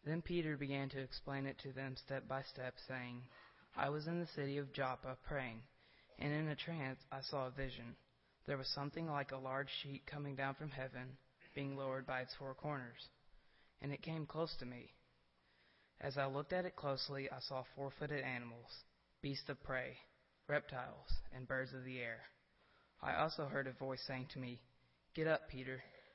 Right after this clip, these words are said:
kill and eat.' But I replied, 'By no means, Lord, for nothing profane or unclean has ever entered my mouth.' But a second time the voice answered from heaven, 'What God has made clean, you must not call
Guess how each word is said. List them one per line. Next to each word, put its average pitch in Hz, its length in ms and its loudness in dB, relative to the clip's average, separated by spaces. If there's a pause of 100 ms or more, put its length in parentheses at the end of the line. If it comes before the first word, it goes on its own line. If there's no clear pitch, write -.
(160)
kill 147 240 2
and 135 180 -2
eat.' - 320 -10 (480)
But 127 100 -2
I 131 120 2
replied, 131 580 2 (320)
'By 139 140 0
no 147 180 4
means, 151 320 2
Lord, 127 300 -4 (400)
for - 100 -6
nothing 143 400 2
profane 139 540 -2
or 135 140 0
unclean 131 680 -4 (240)
has 139 160 -6
ever 135 200 -2
entered 131 360 -4
my 135 160 -4
mouth.' 139 500 -4 (880)
But 143 140 4
a 139 60 -2
second 180 320 2
time 139 440 -4
the 139 60 -12
voice 135 280 -4
answered 131 360 -8
from 143 140 -6
heaven, 127 360 -4 (1080)
'What 165 260 4
God 135 260 4
has 143 160 -2
made 135 300 -2
clean, 127 420 -4 (300)
you 139 100 -6
must 127 240 -4
not 120 160 -6
call 123 240 -8